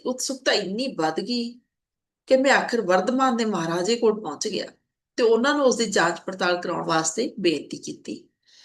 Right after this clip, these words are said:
ਕਹਿੰਦੇ, ਕਹਾਣੀ ਸੁਣ ਕੇ ਹੈਰਾਨ ਹੋਏ ਮਹਾਰਾਜੇ ਨੇ ਵੀ ਉਹਨੂੰ ਮਹਿਲ 'ਚ ਆਉਣ ਦਾ ਸੱਦਾ ਦਿੱਤਾ। ਕਹਿੰਦੇ, ਜਾਂਚ ਪੜਤਾਲ ਕਰਾਉਣ ਵਾਸਤੇ ਤਿਆਰ ਹੋ ਗਈ ਤੇ ਉਸ ਮਹਿਲ ਦੇ ਇੱਕ ਛੋਟੇ ਜਿਹੇ ਹਿੱਸੇ 'ਚ ਤਾਲਾਬੰਦ ਕਮਰੇ 'ਚ ਦੋ ਮਹੀਨਿਆਂ ਤੱਕ, ਕਹਿੰਦੇ, ਉਹ ਬੰਦ ਰਹੀ।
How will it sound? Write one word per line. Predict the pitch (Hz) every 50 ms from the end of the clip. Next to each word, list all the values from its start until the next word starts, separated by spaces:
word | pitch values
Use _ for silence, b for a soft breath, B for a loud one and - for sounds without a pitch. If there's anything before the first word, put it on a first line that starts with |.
| b b b b b b -
ਕਹਿੰਦੇ, | - 262 269 339
ਕਹਾਣੀ | 330 - 311 302 311 277 240 254
ਸੁਣ | 254 - 285 254 247
ਕੇ | 269 277
ਹੈਰਾਨ | 233 208 185 170 165 180 214
ਹੋਏ | 214 240 233
ਮਹਾਰਾਜੇ | 214 202 180 170 156 151 151 147 170 170
ਨੇ | 170 180
ਵੀ | 180 185 233 233
ਉਹਨੂੰ | 214 214 247 254
ਮਹਿਲ | 220 185 165 170 170 170 170
'ਚ | - -
ਆਉਣ | 165 156 147 147
ਦਾ | 185 220 262
ਸੱਦਾ | - - 220 - - 151 -
ਦਿੱਤਾ। | - - - - - - - - _ _ _ _ _ _ _ _ _ _ _
ਕਹਿੰਦੇ, | - 254 277 349 370
ਜਾਂਚ | 349 - 214 185 185 190 185 - -
ਪੜਤਾਲ | 220 208 - 214 196 202
ਕਰਾਉਣ | 196 - 202 190 190 190
ਵਾਸਤੇ | 190 185 185 185 - 214
ਤਿਆਰ | 214 220 - 196 156 - -
ਹੋ | - - -
ਗਈ | - - - - - - _ B B B B B B
ਤੇ | 254
ਉਸ | 247 254 - 247
ਮਹਿਲ | 214 202 196 202 202 208
ਦੇ | 233
ਇੱਕ | 240 240 -
ਛੋਟੇ | - - 277 269 269 349 302
ਜਿਹੇ | 285 262 247
ਹਿੱਸੇ | 240 - 233 220 208 196 - - - 208 185 185
'ਚ | 190 202
ਤਾਲਾਬੰਦ | 196 - 208 185 185 214 226 220 214 208 202 220
ਕਮਰੇ | 214 - 180 156 156 160 185
'ਚ | 185 -
ਦੋ | - - 185 190 208 220
ਮਹੀਨਿਆਂ | 240 254 233 196 175 175 175
ਤੱਕ, | 175 - 175 175 -
ਕਹਿੰਦੇ, | - 170 160 160 196
ਉਹ | 196 190 185 180 190
ਬੰਦ | - 151 151 147 - -
ਰਹੀ। | - - 156 - -